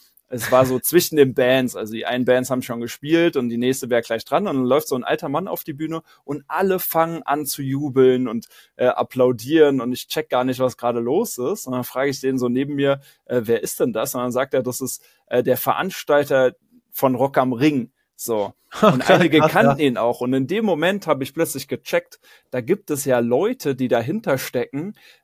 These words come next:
Speaker 1: ähm, solche Events und Festivals und Moment, Momente zu erschaffen.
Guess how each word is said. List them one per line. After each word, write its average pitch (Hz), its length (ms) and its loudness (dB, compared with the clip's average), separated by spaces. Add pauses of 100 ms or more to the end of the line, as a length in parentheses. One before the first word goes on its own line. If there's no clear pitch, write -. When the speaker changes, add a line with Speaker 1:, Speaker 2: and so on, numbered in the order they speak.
Speaker 1:
ähm, 131 520 4
solche 185 640 4
Events 147 580 2
und 135 160 -6
Festivals 139 800 0
und 127 120 -4
Moment, 127 520 -2
Momente 127 480 -4
zu - 160 -6
erschaffen. 139 640 -4